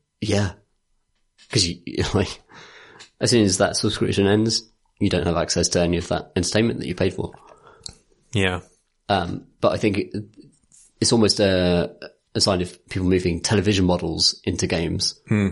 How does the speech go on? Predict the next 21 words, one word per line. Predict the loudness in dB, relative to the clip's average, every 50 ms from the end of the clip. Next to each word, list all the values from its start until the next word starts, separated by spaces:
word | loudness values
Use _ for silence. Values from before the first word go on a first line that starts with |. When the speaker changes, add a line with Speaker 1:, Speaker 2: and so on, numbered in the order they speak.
| -4 -10 -6
Speaker 1:
and | -6 -4 0
desperately | 0 0 0 0 -4 -4
trying | 0 0 -2 0
to | 0 -2 -2
impose | -2 0 0 2 2 2 2 0 0 0 0 0 0 -2 -4 _ _ _ _ -4
the | -2
Netflix | -2 -2 -2 -4 -8 -10 -10 -4 -2 -2 -2 -2 -4 _ _ _ _ -4
model, | -2 -2 0 0 0 -2 -2 -4 -12 -18 -20 -20 -20 -20 -20 -20 -20 -20 -20 -20 -20 -20 -20 -20 -20 -20 -20 -20 -6 -2
uh, | 0 0 0 2
onto | 0 -2 -2 -2 -2 -2 0 0 -2 -2
a | -4 -2
gaming | -2 0 -2 -2 -2 -2
subs-, | -4 -4 -6 -4 -8 -8 -8 -6 -6 -6
subscription, | -6 -6 -4 -4 -4 -2 -2 -4 -4 -2 -4 -4
basically. | -4 -4 -6 -6 -8 -6 -8 -8 -8 -8 -10 -20 -20 -20 -8 0
Speaker 2:
Do | 2 4
you |
think | 4 4 4
it | 4 4
works | 4 4 4 4 2 0 2
though? | 4 4 6 6 4